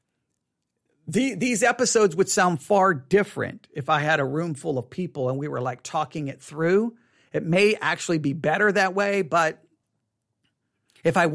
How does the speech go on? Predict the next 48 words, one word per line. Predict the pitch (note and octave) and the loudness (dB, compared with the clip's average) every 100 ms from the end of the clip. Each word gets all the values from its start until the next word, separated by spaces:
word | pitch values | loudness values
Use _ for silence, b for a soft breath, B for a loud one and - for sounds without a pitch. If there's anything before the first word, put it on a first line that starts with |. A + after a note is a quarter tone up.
| G#3 | -2
if | D#3 | 0
I | F3+ | 0
just | G#3+ - | 0 0
tried | G3+ F#3 | 0 0
to | |
do | D3 F#3 | -2 -2
this | F3+ E3+ - - b b | 0 -2 -4 -16 b b
once | D3 G#3 - | -4 -2 0
a | |
week | E3 F3+ E3+ | 2 2 0
at | C3+ | -4
church, | - F3+ D#3+ - | 0 0 0 -4
it | |
would | D#3 C#3+ | -6 -2
take | D#3+ | -4
forever | B2+ C#3+ - F3 | -4 -6 -2 0
to | D#3+ | -2
get | C3 C#3+ | -4 -6
through | - B2+ | -8 -4
all | C3+ | -4
thirty. | B2+ D#3 B2 A2+ | -4 -2 -4 -4
So | A#2 C#3+ | -8 -6
that's | B2+ D3+ - | -4 -6 -6
why | D#3+ D3 | -8 -8
I | |
haven't, | B2+ D3+ C3+ C3 | -8 -8 -8 -10
and | C#3+ D3 G#3 | -12 -4 0
it | F#3+ | 2
wouldn't | G3 F3+ | 0 -2
be, | E3 E3 D#3 - b b b | -4 -4 -6 -10 b b b
you | |
know, | D3+ C#3 - | 0 0 -2
every | F3 D3+ D#3+ | -2 -2 -4
single | - - D3+ D3 | -4 -2 -2 -2
day. | C#3+ D#3+ A#2+ - b b | 0 0 -2 -8 b b
So | E3+ | -4
we've | D#3 E3 | -2 0
done | F3+ E3 | 0 0
this | D#3+ B2+ | -2 -2
every | E3 E3+ | -4 -2
day | D3 D#3 | -2 0
in | C#3+ | 0
a | C3 | 0
row. | C#3 D#3 B2+ A#2+ - b | 2 2 0 -8 -14 b
So | b F3 D3 | b -2 -2
I, | - | -4
it, | - D#3+ - | -8 -10 -12
it, | - | -18